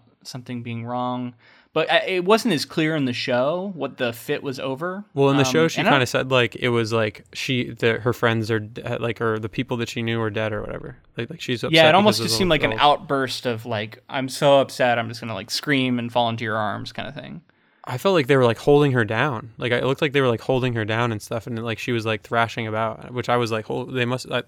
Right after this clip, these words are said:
Speaker 2: I thought they were, like, drugging her or something.
Speaker 1: Yeah, and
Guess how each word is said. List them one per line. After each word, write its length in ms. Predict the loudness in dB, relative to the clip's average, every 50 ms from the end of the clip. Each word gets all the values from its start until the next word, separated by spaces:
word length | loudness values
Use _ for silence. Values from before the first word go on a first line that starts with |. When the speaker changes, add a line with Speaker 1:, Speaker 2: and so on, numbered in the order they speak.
| _
Speaker 2:
I 80 | -2 0
thought 140 | 2 2 4
they 100 | 4 2
were, 80 | 4
like, 240 | 2 2 0 -2 -4 -10 -6
drugging 360 | -2 -2 0 0 0 -2 -2
her 200 | -2 -4 -4 -6
or 80 | -6 -8
something. 400 | -10 -10 -10 -10 -10 -12 -12 -16 _ _
Speaker 1:
Yeah, 160 | 0 2 4 4
and 120 | 4 4